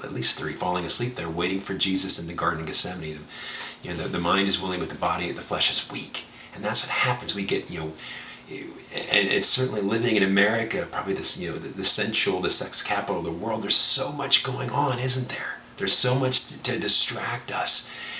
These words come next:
you know, whether it's the Sunday paper or it's, or it's a television, or if it's, if it's, you know, shopping in the grocery store and being bored. I mean, there's so many different places we can fall into sexual immorality, isn't it? But tell you, one of the things I do,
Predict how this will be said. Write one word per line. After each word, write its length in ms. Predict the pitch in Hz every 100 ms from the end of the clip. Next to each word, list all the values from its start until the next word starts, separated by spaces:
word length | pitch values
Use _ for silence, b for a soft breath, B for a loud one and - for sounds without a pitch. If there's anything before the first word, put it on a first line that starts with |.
| B
you 100 | -
know, 60 | 101
whether 280 | 104 101 101
it's 480 | 98 90 - - B B B B B B B B B B - -
the 80 | -
Sunday 320 | - 113 95
paper 540 | 95 - 143 - 95 90
or 60 |
it's, 140 | 85 -
or 160 | -
it's 300 | - - -
a 40 | -
television, 760 | - 151 135 135 135 127 123
or 140 | 101 90
if 120 | -
it's, 320 | - - -
if 220 | 101 -
it's, 340 | - - - 131
you 120 | 127
know, 60 | - - - - - -
shopping 460 | - 131 127 127 110
in 80 |
the 80 | 95
grocery 320 | 95 117 -
store 180 | - 131
and 100 | 110
being 260 | 98 90 82 117
bored. 400 | 127 135 139 123
I 40 |
mean, 140 | 113
there's 220 | 107 110 -
so 280 | 151 139 143
many 160 | 139
different 240 | 135 131 127
places 360 | 131 - -
we 140 | 98 127
can 160 | -
fall 400 | - - 104 101
into 160 | 98 90
sexual 420 | - 90 - 101
immorality, 520 | 85 80 85 90 80 82
isn't 260 | - - -
it? 100 | - B B B B
But 100 | -
tell 160 | - 113
you, 100 | 92
one 180 | 92 113
of 60 |
the 60 | 113
things 220 | 107 95
I 180 | 90 92
do, 160 | 95